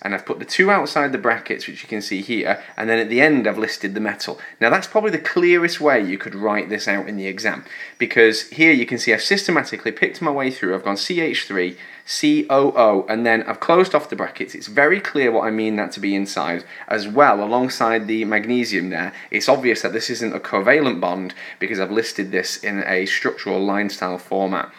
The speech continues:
I think this is probably the easiest way to represent it in the exam, and I would really encourage you to do it that way unless they specifically asked for a displayed formula diagram, in which case you could do a variation of the one above. Just make sure that you show every atom and every bond if it asks for displayed.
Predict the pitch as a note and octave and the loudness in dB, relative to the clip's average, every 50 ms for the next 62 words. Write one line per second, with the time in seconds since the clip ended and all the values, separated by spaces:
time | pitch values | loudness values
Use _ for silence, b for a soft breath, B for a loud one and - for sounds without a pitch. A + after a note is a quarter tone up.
0 | B B B B B - - - E3+ D3+ C#3+ D3 - - C3+ - - C#3 B2+ A#2 | B B B B B 0 2 2 2 4 2 0 -2 -2 -6 0 2 2 2 4
1 | A2 G#2+ G2+ G#2+ G#2 - A#2 A2+ A#2 A2 G2+ A2 G#2 G2+ - - - G2 G2 F#2+ | 2 0 0 0 -4 -4 -6 -8 -8 -8 -6 -6 -6 -6 -4 -2 -2 -2 -2 -2
2 | - G2+ G2+ G2 - - G#2 G#2 G2+ G2 G2 - - - G2 F#2+ F#2 F2 - G#2+ | -4 -4 -4 -4 -4 -6 -6 -6 -6 -4 -4 -6 -6 -4 -4 -4 -6 -6 -4 -4
3 | G2 F#2 F#2 F2+ F#2 F#2+ F#2+ G#2+ A2+ A#2+ B2 A#2 A2+ G#2 G#2+ - - A2+ G#2+ G#2 | -4 -4 -4 -4 -6 -6 -6 -4 0 0 2 2 2 0 -2 -2 0 2 2 2
4 | G2 F#2+ F#2 - - F2+ F2+ B2 C#3+ C#3+ B2+ - F#2+ - - G2 F#2 F#2+ F#2 - | 0 -2 -6 -10 -10 -2 2 2 2 4 2 0 0 0 0 0 2 2 0 -2
5 | G#2+ G#2+ G#2 G#2+ G#2 - - G2 F#2+ - - A2 G#2+ - A#2 G#2 - G#2 F#2+ G#2 | -4 -4 -2 -2 -2 -2 -2 -2 -4 -4 -6 -6 -6 -4 -6 -6 -6 -8 -8 -8
6 | F#2 - F#2+ G2 - - - - E2+ F#2 F#2+ F2 - - - F#2 F#2 F#2 F#2+ - | -6 -6 -6 -6 -6 -8 -8 -8 -6 -6 -6 -6 -8 -6 -4 -2 -2 -2 -2 -4
7 | - G#2 F#2+ G2 G2 G2 G2 F#2 F#2+ A2+ A#2+ A#2 A2 G2 - C#2 C2+ - _ B | -4 -4 -4 -4 -4 -4 -4 -2 0 2 4 4 2 2 -2 -6 -10 -12 _ B
8 | B B B B B B B B A#2+ C3 E3+ G3 F#3+ - B2 A2 - - G#2+ A#2+ | B B B B B B B B 4 4 4 4 4 2 0 0 0 -2 -6 -6
9 | G#2+ A2+ A2 G#2 A2+ A2+ G#2+ G#2 G#2 G#2 G#2 G2 G2+ - G2+ F#2 F#2+ G2+ F#2+ F#2+ | -2 -2 0 0 2 2 2 2 2 0 0 -2 -4 -6 -6 -6 -6 -6 -6 -6
10 | F#2 F#2 F#2 G2 F#2 C2+ - B B B B B B - - - A2 G#2+ G2+ - | -6 -6 -4 -6 -6 -6 -8 B B B B B B -6 -2 0 0 0 2 2
11 | A2+ F#2+ F#2+ - G2+ - A2 G2 - G#2+ G2+ G#2+ G2+ F#2+ F#2 - - - - F#2+ | 0 0 0 -2 -2 0 2 4 4 4 2 0 -2 -2 -2 -4 -6 -6 -4 -4
12 | E2+ - F#2 G2+ G#2 F#2+ - G2 G2 - G#2+ G#2 G2+ F#2+ F#2 E2+ F#2 - - - | -4 -2 -2 -2 -2 -2 -2 -6 0 2 2 2 2 0 -2 -6 -6 -8 -8 -8
13 | - - - - - F#2 - - - - - F#2+ F2+ E2 E2 D#2+ - | -8 -8 -10 -10 -10 -10 -8 -8 -8 -6 -4 -2 -2 -2 -2 -2 -4